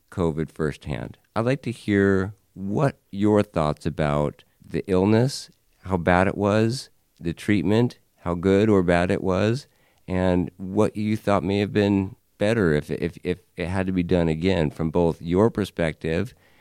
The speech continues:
going in and, uh, those that were around you, both from the government side and, and from the healthcare side. So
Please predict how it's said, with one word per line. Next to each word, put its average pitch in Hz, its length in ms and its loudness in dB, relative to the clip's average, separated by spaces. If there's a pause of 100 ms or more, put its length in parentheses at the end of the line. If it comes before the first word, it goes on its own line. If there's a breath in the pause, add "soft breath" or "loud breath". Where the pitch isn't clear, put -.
(180 soft breath)
going 87 340 2
in 92 340 0 (320 soft breath)
and, 82 340 0
uh, 87 240 2
those 92 420 2
that 90 180 -2
were 90 220 0
around 87 340 0
you, 73 100 -2
both 78 280 -4
from 80 220 -4
the 76 80 -4
government 85 480 -2
side 82 400 -4
and, 78 220 -4
and 78 220 -4
from 80 320 -4
the - 140 -10
healthcare 78 520 -6
side. 67 360 -6
So 85 320 -2